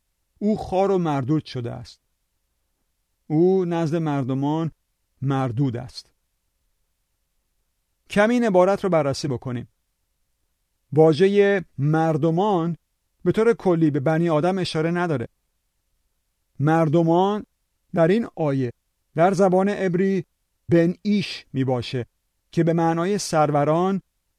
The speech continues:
حاکمان، رهبران و افراد برجسته میباشه. این مردمان چه می‌گن؟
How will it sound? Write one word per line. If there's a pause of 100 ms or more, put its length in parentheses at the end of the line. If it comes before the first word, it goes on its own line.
حاکمان، (500)
رهبران (500)
و
افراد
برجسته
میباشه. (1400)
این
مردمان
چه
می‌گن؟